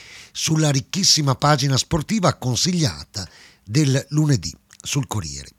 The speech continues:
delle Alpi. Il Corriere delle Alpi che si è fatto conoscere fin dall'inizio proprio per questo attaccamento particolare allo sport e oggi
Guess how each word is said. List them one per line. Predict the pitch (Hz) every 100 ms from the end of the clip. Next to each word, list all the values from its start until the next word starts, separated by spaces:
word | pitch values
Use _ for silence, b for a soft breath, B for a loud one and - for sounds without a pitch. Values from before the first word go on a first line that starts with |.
| -
delle | 104 101 78
Alpi. | 60 64 - - 80 B B B B
Il | B -
Corriere | 90 90 85
delle | 101 113
Alpi | 123 - 110
che | 110
si | -
è |
fatto | - 120 -
conoscere | 104 123 131 117 104
fin | - 127
dall'inizio | 117 107 113 127 - 104
proprio | 113 - 110 - B B B B B
per | - -
questo | - 151 143
attaccamento | 123 156 - 147 170 151
particolare | 131 135 151 - 160 165 139
allo | 131 170
sport | - 120 143 143
e | 92
oggi | 82 110 98 104